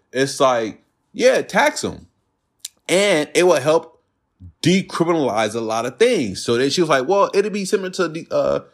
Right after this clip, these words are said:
how weed is legal, right? So weed is legal, but you still have street dealers who are selling, who are selling drugs."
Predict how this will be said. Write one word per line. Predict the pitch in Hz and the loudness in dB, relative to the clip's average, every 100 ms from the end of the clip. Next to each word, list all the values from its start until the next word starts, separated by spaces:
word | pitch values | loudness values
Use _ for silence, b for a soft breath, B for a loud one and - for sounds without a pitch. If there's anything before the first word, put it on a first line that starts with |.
| b | b
how | - 151 143 | -2 2 2
weed | 120 110 214 214 | 0 -4 -4 -2
is | 117 95 | -2 -2
legal, | 98 92 85 | -4 -4 -2
right? | 85 120 143 - _ | 2 2 2 -6 _
So | - 101 | -2 0
weed | 117 180 160 | 0 0 -2
is | 147 | 0
legal, | 160 165 151 151 - _ 95 | -2 0 -2 -6 -12 _ 0
but | 135 135 117 - _ | 4 4 2 -6 _
you | 117 139 | -8 -2
still | 160 143 | 0 2
have | 131 - | 2 0
street | - 180 117 | -4 -4 -2
dealers | 117 113 117 | -2 -2 -6
who | 127 110 | -4 -4
are | |
selling, | - 135 110 101 | 0 0 0 -2
who | 127 | -4
are | |
selling | - 120 95 | -2 -4 -2
drugs." | 85 165 165 143 143 | 0 2 2 -2 -6